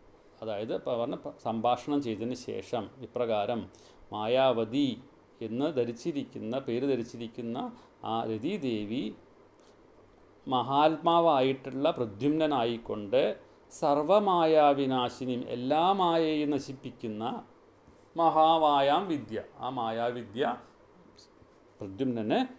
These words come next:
ഈ പരീക്ഷിത് മഹാരാജാവേ പറഞ്ഞു കൊടുക്കണ്ടായി. ഇനി അടുത്ത ശ്ലോകത്തിൽ പറയാണ്,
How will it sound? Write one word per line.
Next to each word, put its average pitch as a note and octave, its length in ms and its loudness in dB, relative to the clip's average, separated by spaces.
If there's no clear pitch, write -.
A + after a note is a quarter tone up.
ഈ G#2 40 -10
പരീക്ഷിത് G#2 420 -10
മഹാരാജാവേ G#2 800 -6
പറഞ്ഞു G2 260 -8
കൊടുക്കണ്ടായി. G2+ 920 -4
ഇനി A2+ 320 -4
അടുത്ത F2+ 180 -12
ശ്ലോകത്തിൽ A2+ 380 -2
പറയാണ്, A2 400 -4